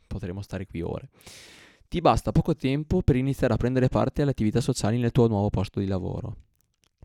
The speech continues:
Allora, io non lavoro, ho fatto delle esperienze lavorative,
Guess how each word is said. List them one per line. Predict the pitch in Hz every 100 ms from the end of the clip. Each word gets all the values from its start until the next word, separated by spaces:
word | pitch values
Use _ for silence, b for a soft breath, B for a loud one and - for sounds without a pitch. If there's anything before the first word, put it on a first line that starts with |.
| B B B B
Allora, | - 107 120
io | 202
non | 165 139 147 107
lavoro, | 98 80 78 160 - _ _ _ _ _ _ _
ho | 101 101
fatto | 95 -
delle | 87 82
esperienze | - 85 80 82
lavorative, | 82 80 90 - -